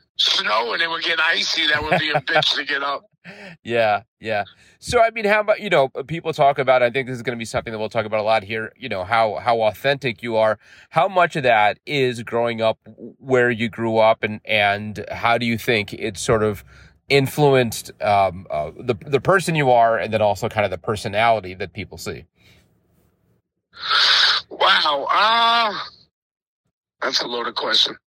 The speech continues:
Speaker 1: No. <laughs> Um, man, growing up in New York, New York is a character itself. You know what I mean? Like,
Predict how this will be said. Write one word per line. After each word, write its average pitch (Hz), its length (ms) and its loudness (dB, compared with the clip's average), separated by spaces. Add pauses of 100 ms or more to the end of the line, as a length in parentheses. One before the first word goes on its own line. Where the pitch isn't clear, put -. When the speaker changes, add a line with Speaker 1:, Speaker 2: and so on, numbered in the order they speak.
(140)
Speaker 1:
No. - 160 0
<laughs> 170 260 0 (680)
Um, 220 680 -2 (960)
man, 233 200 2
growing 269 320 2
up 285 160 0
in 254 80 0
New 247 140 0
York, 247 340 0 (100)
New 240 140 0
York 269 320 0
is 220 180 -2
a 196 60 -4
character 214 560 -2
itself. - 520 -4 (520)
You 151 180 0
know 151 80 0
what 151 160 0
I 156 40 -4
mean? 151 260 0
Like, 135 380 -4